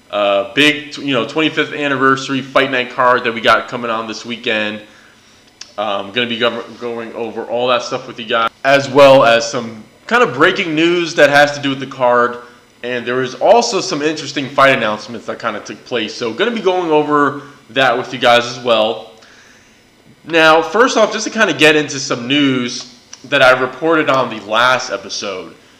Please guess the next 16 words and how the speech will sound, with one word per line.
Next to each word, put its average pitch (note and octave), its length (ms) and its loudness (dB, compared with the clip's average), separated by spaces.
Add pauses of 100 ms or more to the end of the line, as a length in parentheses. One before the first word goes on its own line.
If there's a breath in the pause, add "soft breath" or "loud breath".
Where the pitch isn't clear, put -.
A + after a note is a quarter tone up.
(280 soft breath)
So C3 420 0
if C3+ 160 -6
you B2+ 80 -14
guys F3+ 240 4
checked F#3+ 160 0
out D#3+ 80 0
the C#3 80 -8
previous E3+ 360 -6
episode, C#3 440 -2
which A#2 180 -6 (300)
thank C#3+ 180 -4
you B2 100 -4
to A#2+ 60 -2
anybody A#2 300 0
who A#2 100 -10
did, A2 440 -2